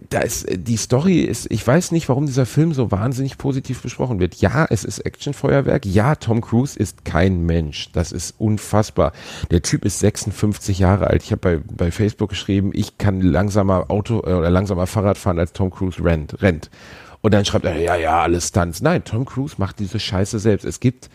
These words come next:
eine Doku darüber, wie Tom Cruise irgendwie aus fünfzig Metern aus einem scheiß Helikopter auf so ein gepolstertes Ding fällt und denkst so, „Der ist krank, der hat sie nicht mehr alle.“ Der ist auch abseits dessen in seinem Privatleben sicherlich ein stranger Typ, aber ich meine, was dieser,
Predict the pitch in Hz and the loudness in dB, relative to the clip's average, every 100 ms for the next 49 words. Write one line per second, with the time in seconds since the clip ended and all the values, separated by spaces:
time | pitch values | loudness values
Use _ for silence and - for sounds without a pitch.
0 | - - _ - 101 80 120 135 135 120 | -20 -20 _ -4 -4 2 2 2 2 4
1 | 120 117 92 - 107 107 110 120 123 - | 4 4 2 -2 -4 -2 0 0 -2 0
2 | 107 104 104 - 101 - 123 123 123 113 | 2 2 -2 -2 -6 -4 -4 -4 -4 -2
3 | 113 117 95 101 - 107 120 120 110 - | 0 0 -2 -4 -4 -2 0 4 2 2
4 | 117 - 147 113 - 104 - 104 101 95 | -6 0 2 4 2 -4 -2 -2 -2 -4
5 | - 110 - 110 101 113 117 139 82 92 | 2 4 4 -2 0 2 2 2 0 0
6 | 95 101 98 85 - - - - 95 82 | 2 0 0 -6 -6 -8 -8 -4 -2 -2
7 | - 85 85 - 87 73 73 - - 69 | -6 -6 -6 -6 -6 -4 -6 -6 -6 -8
8 | - - - - - - - - 90 85 | -14 -20 -20 -20 -20 -20 -18 0 0 2
9 | - - 98 - 85 82 - 98 87 82 | -2 0 0 2 0 2 0 0 0 -4
10 | 82 87 82 95 90 92 85 85 90 98 | 0 0 0 2 2 4 2 0 0 2
11 | 85 82 82 - 95 87 87 - 123 - | 2 0 -8 -2 0 0 -2 -2 -2 0
12 | 80 73 95 90 98 - 101 92 | 0 0 0 2 0 -2 -2 0